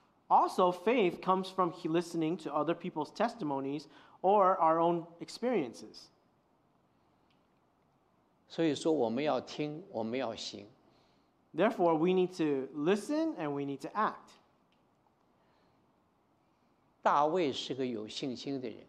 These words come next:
Speaker 1: David was a man of faith.
Speaker 2: 第一个，他从小就受过割礼，他是神的选民。
Speaker 1: He was circumcised at a very young age, so he was chosen by God.
Speaker 2: 而且大卫他经历过神的恩典。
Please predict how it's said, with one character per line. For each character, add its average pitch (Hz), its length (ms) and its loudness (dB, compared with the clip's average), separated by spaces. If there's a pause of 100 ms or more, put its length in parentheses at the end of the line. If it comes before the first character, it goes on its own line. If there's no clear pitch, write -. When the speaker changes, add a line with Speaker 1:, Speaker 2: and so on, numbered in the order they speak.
(280)
Speaker 1:
David 185 500 4
was 143 140 -4
a - 20 -8
man 143 240 -2
of 170 100 -4
faith. 135 400 -2 (800)
Speaker 2:
第 180 220 0
一 233 60 0
个， 165 340 0 (340)
他 180 160 0
从 185 320 -4
小 117 240 -4
就 135 220 -6
受 - 200 0
过 127 220 -2
割 135 280 0
礼， 101 240 -10 (120)
他 151 140 -4
是 139 160 -4
神 120 260 -4
的 135 120 -4
选 98 260 -12
民。 95 160 -20 (400)
Speaker 1:
He 233 120 2
was 226 140 4
circumcised 214 800 0
at 151 120 -2
a 151 60 -2
very 185 300 2
young 175 240 2
age, 170 300 0
so - 180 -6
he 170 100 2
was 160 140 0 (220)
chosen 226 480 0
by 120 160 -4
God. - 260 -16 (1200)
Speaker 2:
而 165 140 4
且 131 200 -2
大 139 240 2
卫 135 220 0
他 131 140 -6
经 196 360 -4
历 180 100 0
过 120 200 -2
神 113 280 -8
的 117 80 -12
恩 113 240 -14
典。 110 180 -20